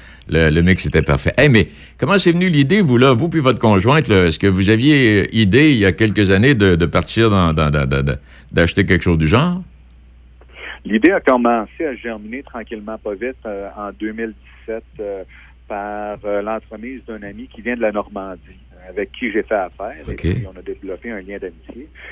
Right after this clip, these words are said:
Speaker 2: Et puis, euh, lui, euh, ce gars-là qui s'appelle Anthony, un Français, disait, « Écoute, ce qui manque vraiment, là, ici, dans votre coin, c'est une belle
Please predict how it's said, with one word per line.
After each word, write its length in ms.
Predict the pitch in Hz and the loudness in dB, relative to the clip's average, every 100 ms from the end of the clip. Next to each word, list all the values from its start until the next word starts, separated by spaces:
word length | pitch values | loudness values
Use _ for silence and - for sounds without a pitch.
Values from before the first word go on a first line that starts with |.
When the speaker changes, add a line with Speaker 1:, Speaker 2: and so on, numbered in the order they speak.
| - - - - | -20 -20 -14 -6
Speaker 2:
Et 260 | 127 127 - - | -4 -4 -10 -20
puis, 760 | 127 120 120 120 120 117 120 117 | -18 -14 -12 -12 -14 -14 -10 -8
euh, 220 | 113 110 107 | -8 -10 -14
lui, 260 | 117 143 147 | -16 -14 -10
euh, 420 | 117 107 104 101 95 - 104 | -10 -10 -12 -14 -18 -18 -14
ce 60 | |
gars-là 200 | 90 104 | -10 -10
qui 80 | 135 | -10
s'appelle 260 | 107 113 107 | -10 -8 -8
Anthony, 400 | 98 92 104 147 | -10 -14 -16 -18
un 80 | 104 | -18
Français, 500 | - 95 85 127 113 90 | -18 -18 -14 -14 -14 -8
disait, « 200 | 104 101 | -6 -6
Écoute, 200 | - 143 - - - | -6 -10 -12 -20 -20
ce 100 | - | -4
qui 60 | |
manque 240 | 117 160 110 | -4 -4 -4
vraiment, 480 | 107 107 95 120 | -4 -6 -8 -12
là, 120 | 131 107 | -12 -14
ici, 640 | 95 - - 131 156 131 | -16 -20 -20 -20 -20 -16
dans 100 | 98 | -14
votre 220 | 87 87 | -14 -14
coin, 240 | - 104 98 90 - | -14 -16 -16 -16 -8
c'est 260 | 120 139 - | -8 -8 -12
une 180 | 95 90 - | -20 -20 -8
belle 300 | 123 151 | -6 -6